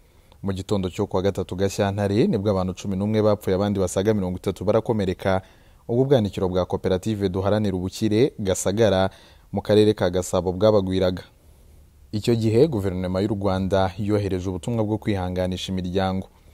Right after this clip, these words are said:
Ku gicamunsi cyo kuri iki cyumweru i Rusororo, nibwo habaye umuhango wo gushyingura abishwe n'iyi mpanuka. Umunyamabanga wa Leta muri Minisiteri y'Ubutegetsi bw'Igihugu, Ingabire Assumpta,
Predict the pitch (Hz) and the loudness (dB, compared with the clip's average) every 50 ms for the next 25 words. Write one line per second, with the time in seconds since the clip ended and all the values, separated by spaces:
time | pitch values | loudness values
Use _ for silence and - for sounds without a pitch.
0 | - - - 101 98 95 - 113 104 98 101 101 - - 98 107 101 101 110 104 | -12 -8 -6 -4 -4 -2 0 0 0 0 -2 -4 -4 -4 -4 -4 -2 -2 -2 -2
1 | 95 95 101 - - 113 104 104 101 98 95 87 92 92 - - 104 101 101 98 | -2 -4 -4 -4 -4 -4 -2 0 0 -2 -2 -4 -4 -4 -2 0 2 2 2 2
2 | 98 98 107 143 180 165 107 104 110 107 107 104 101 92 90 90 92 90 95 92 | 2 2 2 2 2 0 -2 -2 -2 0 2 2 2 0 0 -2 -4 -4 -4 -4
3 | 95 95 104 107 101 104 - - - 107 98 95 92 90 90 92 107 110 - - | -2 -2 -2 -2 -2 -4 -4 -4 -4 -4 -2 0 0 0 0 0 -2 -4 -4 -4
4 | 101 98 101 107 101 95 92 95 90 92 92 - - - - _ - - - - | -2 0 0 0 0 -2 -2 -4 -4 -6 -6 -8 -10 -16 -20 _ -20 -20 -20 -20
5 | - - _ _ _ _ - - - - 101 98 92 90 90 90 90 90 90 92 | -20 -20 _ _ _ _ -20 -14 -8 -6 -4 -4 -2 -2 -2 -2 0 2 2 2
6 | 92 90 92 92 92 92 90 - 98 98 101 101 98 95 95 90 - - 107 101 | 2 2 2 2 2 0 0 -2 -2 0 0 0 0 -2 -2 -4 -2 0 0 2
7 | 101 101 101 98 98 - 98 95 92 - - 95 98 101 95 98 101 98 98 95 | 2 2 0 0 -2 -2 -2 -2 -2 -4 -4 -4 -4 -4 -2 -2 -2 -2 -2 -2
8 | 95 98 107 139 - - 104 98 98 95 104 107 101 92 92 - - - 113 107 | -2 0 0 0 0 -2 -4 -2 0 0 2 2 2 2 0 0 -2 -4 -2 -2
9 | 104 101 - - 95 90 92 | -4 -2 -2 0 0 2 0